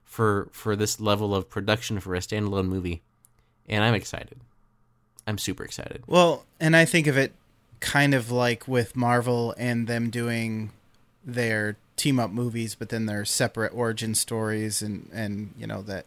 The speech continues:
Speaker 2: eight Captain America movies that came out or whatever.
Speaker 1: Eight?
Speaker 2: <laughs> Yeah. Um, they're kind of like the standalone movies, you know, like Doctor Strange or something. I don't know anybody who ever talked about Doctor Strange before that movie was announced,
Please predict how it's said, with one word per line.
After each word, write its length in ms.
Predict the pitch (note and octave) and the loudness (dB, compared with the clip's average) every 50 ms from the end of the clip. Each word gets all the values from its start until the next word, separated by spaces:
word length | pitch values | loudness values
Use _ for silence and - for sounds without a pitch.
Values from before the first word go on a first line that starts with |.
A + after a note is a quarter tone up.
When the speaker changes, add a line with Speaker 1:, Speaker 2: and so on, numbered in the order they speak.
| _ - | _ -10
Speaker 2:
eight 240 | A#2 A2+ A2 - - | -8 -8 -8 -8 -8
Captain 380 | - B2 A2+ A2 - - A2 G2+ | -4 -4 -4 -4 -4 -6 -8 -6
America 380 | G#2 G#2 G#2 G#2 G2+ - G#2 | -4 -2 -4 -4 -4 -6 -8
movies 360 | G#2+ G#2+ G#2 G#2 G#2 G#2+ - | -6 -6 -6 -6 -6 -6 -4
that 140 | - G2+ E2 | -4 -6 -6
came 180 | - - A2+ G#2+ | -6 -6 -4 -4
out 180 | G2+ G#2+ G#2+ G#2+ | -4 -4 -4 -4
or 40 | G#2 | -4
whatever. 440 | G#2 A2 G#2+ G#2+ G#2+ G#2 A2 A2 - - - - - - - - - - - | -4 -4 -4 -4 -4 -4 -6 -6 -8 -12 -16 -16 -16 -16 -16 -14 -14 -8 -4
Speaker 1:
Eight? 260 | A2 B2 - - - - A#5 B5 | -2 -2 -2 -2 -4 -8 -8 -8
Speaker 2:
<laughs> 140 | A#5+ - - | -8 0 2
Yeah. 520 | D3+ - - - C#3+ F3 C3 A#2+ F#2 D#2+ - - - F#3+ F#3 - | 4 4 6 4 2 0 0 -2 -2 -4 -6 -6 -6 -6 0 4
Um, 420 | D#3 D#3 E3 C#3+ C3+ B2 B2 A2+ A2 - - - - - - - - - - _ _ - - - - - - | 6 8 8 8 8 6 4 0 -2 -4 -10 -14 -14 -14 -18 -20 -20 -20 -20 _ _ -20 -20 -20 -20 2 6
they're 120 | D#3 F3+ F3 | 8 8 8
kind 300 | - - G#3 G3+ A3 A3 | 8 8 8 8 10 8
of 120 | F3+ D3 | 6 8
like 220 | D#3+ D#3+ D3+ D3+ | 8 6 6 6
the 80 | - C3+ | 2 0
standalone 560 | - - - D#3+ D#3+ D3+ C3 A#2 A2 G#2+ G#2 G#2 | 0 4 6 6 6 6 6 2 0 -2 -2 -4
movies, 500 | G#2 G2 F#2+ - F2 F2 G2 G#2+ - - | -4 -6 -6 -6 -8 -8 -6 -6 -6 -6
you 80 | A#2+ A#2 | -4 -2
know, 160 | A#2+ A2+ A2 | -2 -2 -2
like 220 | A2 A2 G#2+ A2 | -4 -6 -6 0
Doctor 320 | - C3+ B2+ A#2+ - - B2+ | 4 4 4 4 2 -2 -2
Strange 500 | - - - C3+ C3 B2+ B2+ B2+ A#2+ A2+ | -2 0 2 2 2 2 0 0 -2 -2
or 80 | A2 G#2+ | -4 -4
something. 420 | - - A#2 G#2 G#2+ - G#2+ G2+ | -2 -4 -4 -6 -6 -8 -4 0
I 120 | A2 B2+ | 2 4
don't 200 | C#3 C#3 C#3 - | 4 4 2 2
know 160 | D#3+ D3 C#3 C#3 | 2 2 2 2
anybody 500 | - C#3 C#3 C#3+ C3+ A#2 B2+ B2 A#2+ B2 | 2 2 2 4 4 2 2 2 0 0
who 160 | A#2 B2+ C3 B2 | 0 0 -2 0
ever 340 | - B2 B2+ A#2+ A#2+ A#2 | 0 0 2 2 0 0
talked 300 | A2+ - A#2+ A2+ A2 - | 0 2 2 2 2 0
about 200 | - A#2 A2 G2+ | -4 -4 -4 -2
Doctor 320 | A2+ A#2 G#2+ A2 - - G#2+ | 0 -2 -2 -2 -4 -8 -8
Strange 380 | - - - A#2+ A2+ A2+ A2 | -8 -4 -4 -4 -4 -4 -4
before 300 | A#2 A#2+ A2+ - A#2+ A#2 | -6 -6 -6 -4 -4 -2
that 180 | A2+ A#2 G#2+ F2+ | 0 -2 -2 0
movie 280 | B2+ B2 A#2+ A2 A2+ A2 | 0 0 0 0 -2 -2
was 160 | G#2+ A2 G#2 | -2 -2 -2
announced, 500 | A2 G#2+ G#2+ G#2 G#2+ G#2 F#2+ - - - | -2 -4 -4 -4 -4 -4 -4 -6 -6 -6